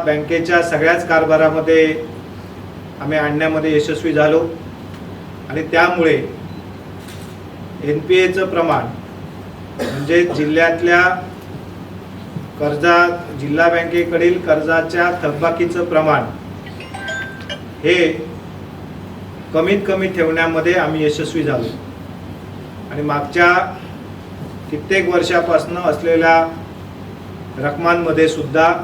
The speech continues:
मोठ्या प्रमाणामध्ये वसुली करून आज जिल्हा बँकेचा नेट एनपीए झिरो ठेवण्यामध्ये आम्हाला यश प्राप्त झालेलं आहे. आणि म्हणून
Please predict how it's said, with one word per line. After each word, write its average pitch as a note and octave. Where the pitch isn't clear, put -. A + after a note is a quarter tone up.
मोठ्या D3
प्रमाणामध्ये D#3
वसुली D#3
करून C3+
आज D3
जिल्हा D3
बँकेचा D#3+
नेट E3
एनपीए D#3
झिरो C#3
ठेवण्यामध्ये D3
आम्हाला D3
यश D3+
प्राप्त C#3+
झालेलं C#3+
आहे. C#3+
आणि D#3
म्हणून A#2